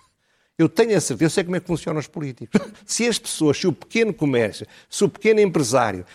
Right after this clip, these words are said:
se a pessoa que vai agora começar a ter de pagar coisas e não tem dinheiro para pagar,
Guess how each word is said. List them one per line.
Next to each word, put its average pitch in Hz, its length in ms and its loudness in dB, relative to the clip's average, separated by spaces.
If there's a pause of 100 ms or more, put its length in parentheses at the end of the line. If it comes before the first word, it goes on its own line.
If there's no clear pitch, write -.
se - 160 4
a 196 40 8
pessoa 214 320 0
que 220 140 -6
vai 190 220 2
agora 185 280 2
começar 170 320 0
a 170 60 4
ter 175 160 2
de - 60 -10
pagar 151 280 0
coisas 185 280 2
e - 20 2
não 175 80 0
tem 185 160 0
dinheiro 180 180 0
para 214 80 -4
pagar, 123 360 -6